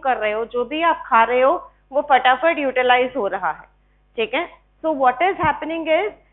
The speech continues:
कि आपकी एनर्जी ज्यादा यूज़ हो रही है, so आपको ज्यादा खाना पड़ेगा, ठीक है? So अगर आपका thyroid level बढ़ा हुआ है, more than required है,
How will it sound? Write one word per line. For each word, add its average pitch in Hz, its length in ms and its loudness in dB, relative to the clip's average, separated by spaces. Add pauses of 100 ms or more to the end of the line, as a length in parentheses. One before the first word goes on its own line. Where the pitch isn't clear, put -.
(460)
कि 320 80 -6
आपकी 269 640 0 (420)
एनर्जी 269 500 -4 (220)
ज्यादा 220 460 0
यूज़ 226 380 -4
हो 196 120 -8
रही 180 180 -12
है, 185 160 -10 (380)
so 302 80 -2 (380)
आपको 277 480 0 (240)
ज्यादा 247 380 2 (120)
खाना 247 380 -2
पड़ेगा, 170 340 -6 (280)
ठीक 214 200 -10
है? 294 140 -6 (520)
So 330 160 2
अगर 285 420 4 (120)
आपका 262 400 0 (120)
thyroid 254 560 0
level 277 320 0 (140)
बढ़ा 226 260 2
हुआ 320 300 4
है, 302 220 2 (260)
more 285 460 2
than 339 240 -2
required 285 440 0
है, 220 140 -2